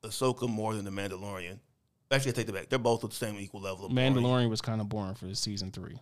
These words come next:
Speaker 1: Yeah, they're, they just, they're too, I said this about some other, other franchises.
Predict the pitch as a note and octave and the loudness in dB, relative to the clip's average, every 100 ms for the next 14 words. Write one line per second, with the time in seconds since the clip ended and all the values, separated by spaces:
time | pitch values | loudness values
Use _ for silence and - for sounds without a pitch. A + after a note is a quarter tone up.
0 | - A2+ F2+ A2 G#2+ - _ A#2 A#2+ B2 | -10 -8 -4 -4 -6 -12 _ -2 2 2
1 | A2+ - - _ _ _ _ _ _ _ | 2 -4 -14 _ _ _ _ _ _ _
2 | _ _ _ _ _ _ _ _ _ _ | _ _ _ _ _ _ _ _ _ _
3 | _ _ _ A2+ A#2 B2 B2 - C#3 C#3 | _ _ _ -2 4 6 4 0 2 4
4 | C3+ C3+ - _ _ _ G2+ - A#2+ A#2 | 2 -2 -10 _ _ _ -10 -4 -4 0
5 | A#2+ A2+ A#2 A2 G#2 G2+ - A2 G#2 - | 2 2 2 2 0 0 0 0 0 -4
6 | G#2 F#2 G2+ F2+ F2+ G2 G#2+ | -2 -2 -2 -2 -4 -8 -12